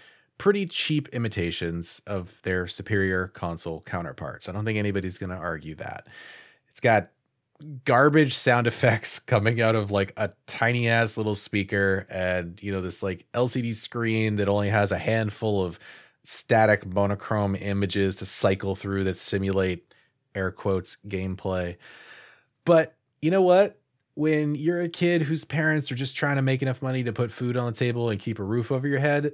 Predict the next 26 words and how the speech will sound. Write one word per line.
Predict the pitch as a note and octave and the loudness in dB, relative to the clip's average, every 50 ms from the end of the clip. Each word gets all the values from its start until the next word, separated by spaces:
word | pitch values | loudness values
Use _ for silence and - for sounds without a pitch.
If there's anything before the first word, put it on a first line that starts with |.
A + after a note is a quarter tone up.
| - - | -4 -4
these | A#2+ C3 C#3+ C3+ C3+ C3+ C3 | -2 -2 -2 -2 -4 -8 -4
little | A#2+ C3 C#3+ C#3+ C3 B2 | 0 2 4 4 2 2
shitty | - - - - C#3+ C3+ C3 B2+ A#2 | 0 -4 0 0 0 2 2 0 -2
plastic | - - A#2+ A2+ A#2+ - - B2+ A2 - | -2 -2 0 0 0 0 0 -4 -2 0
rectangles | G#2+ G#2+ A2+ - - - C3+ C#3 C#3+ D3+ D#3+ D#3+ E3 E3 D3+ - - A#2+ | 0 0 0 0 0 -2 -2 2 4 6 8 8 6 4 2 -4 -12 -12
were | A#2 A2+ A#2 A2+ A2 | -10 -6 -2 -2 -2
probably | G#2+ - - - - C#3 C3 C3+ C3+ B2+ B2 B2 A#2+ A2+ | -4 -6 -14 -6 -2 0 2 2 2 2 0 -2 -2 0
your | G#2+ G2+ F#2 | -2 -4 -4
savior. | - - F2+ D#2+ D2+ C#2+ C#2 B1+ - - - - - - - - - - - - - _ _ _ | -4 -6 -8 -8 -8 -10 -12 -12 -14 -14 -16 -18 -20 -20 -20 -20 -20 -20 -20 -20 -20 _ _ _
Um, | - G#2+ G#2+ A2 G#2+ G#2+ G#2+ G#2+ A2 - _ | 0 2 4 4 4 4 2 0 -4 -8 _
especially | - B2 - - - - A3+ A#3+ B3 A#3+ - A#3+ G#3 F#3+ | -8 -8 -6 -6 -2 2 2 2 2 2 2 4 4 6
at | F3+ D#3+ | 6 4
a | C#3+ | 2
time | - - - C#3 C3+ C3+ C3+ C3+ C3 C3 B2+ B2 A#2 | 0 -2 -2 0 0 0 0 0 -2 -2 -4 -4 -2
when | A#2+ A#2+ A#2 A#2 A2+ A2 A2 A2+ A2 | -2 0 0 0 0 -2 -4 -6 -6
new | G#2 A#2 A#2 B2 C3 B2+ | -8 -6 -4 -2 -2 -2
game | A#2 A#2 A#2 A2 A2 A2 G#2+ | -2 -2 -2 -2 -2 -2 -2
cartridges | - A2+ G#2 G2+ - - G2 G#2 G2+ F#2+ F#2+ | -2 -2 -2 -2 -4 -6 -6 -4 -4 -4 -4
were | - F#2 | -8 -8
going | F2 G2 G2 F#2+ F#2+ F#2+ F#2 | -4 -2 -2 0 0 -2 -4
for | F2+ - F2+ F2 | -6 -8 -6 -6
upwards | G2+ - G2 F#2+ F2+ - | -6 -6 -6 -8 -8 -8
of | F2 F2 | -10 -8
ninety | F#2 F2+ F2+ F#2+ G2+ G2 F#2+ F#2+ | -6 -4 -4 -2 -2 -2 -4 -4
dollars | F#2 F2 F#2 F#2 F#2 F2+ E2+ E2+ E2+ - D#2 D#2 F2+ | -2 -2 0 0 0 0 -2 -4 -6 -8 -14 -16 -10
retail. | F#2 F#2+ F#2+ F#2+ - - - - - - - - - | -6 -6 -6 -6 -8 -12 -12 -12 -12 -12 -14 -14 -16